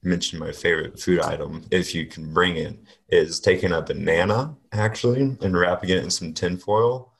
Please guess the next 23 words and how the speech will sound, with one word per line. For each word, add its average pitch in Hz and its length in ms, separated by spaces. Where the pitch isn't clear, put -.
and 92 120
then 87 420
cutting 92 260
it 82 120
open 87 300
and 87 140
putting 85 340
chocolate - 460
and 80 80
marshmallows 90 500
inside 101 300
of 104 80
that, 110 320
and 87 120
just 85 200
putting 87 140
it 85 40
in 85 60
the 80 80
coals 87 280
of 85 80
the 82 60
fire. 104 580